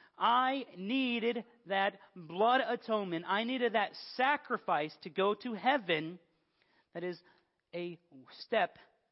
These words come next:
to joy. Joy comes with obedience to Christ. How do we obey Christ? We do what the Word says. We evangelize. We love.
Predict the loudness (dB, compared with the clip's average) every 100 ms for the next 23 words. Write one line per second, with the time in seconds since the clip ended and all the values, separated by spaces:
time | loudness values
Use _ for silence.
0 | _ _ _ -12 -8 -8 -10 _ _ _
1 | -6 -2 -2 -4 _ _ _ -20 _ 2
2 | 6 6 4 -2 -2 -4 -10 -20 _ 0
3 | 0 2 2 2 0 -2 0 0 0 -2
4 | -6 -12 -20 -16 -10 -10 -8 0 2 2
5 | 0 -8 -18 -18 -20 -20 _ _ _ _
6 | _ _ _ _ _ _ _ _ _ _
7 | _ -4 -2 0 2 0 0 0 2 2
8 | 2 -2 -8 -20 -20 _ _ _ _ _
9 | _ _ _ _ _ _ _ _ _ -12
10 | -6 -2 -2 -2 -4 -4 -4 -6 -6 -14
11 | -20 _ _ _ _ _ _ _ _ _
12 | _ _ _ _ _ -8 -4 -2 -2 -2
13 | -4 -6 -6 -14 -20 _ _ _ _ _
14 | _ -6 0 4 4 2